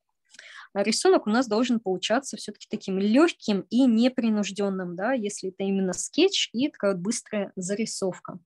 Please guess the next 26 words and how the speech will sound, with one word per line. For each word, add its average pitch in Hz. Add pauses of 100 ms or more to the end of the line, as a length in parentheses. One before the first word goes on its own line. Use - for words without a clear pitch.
(1800)
Так, 208
давайте 302
листики, 240
да, 262
здесь 262
я 233
больше 220
ничего 262
не 208
буду 202
уточнять, 254
да, 277
двигаться 202
нужно 185
дальше, 190 (1500)
а, 208
слишком 220
не 220
детализировать. 196 (360)
М, 202 (100)
так, -
листочки, 220
да, 247
листочки 285
вот 311
можно, 185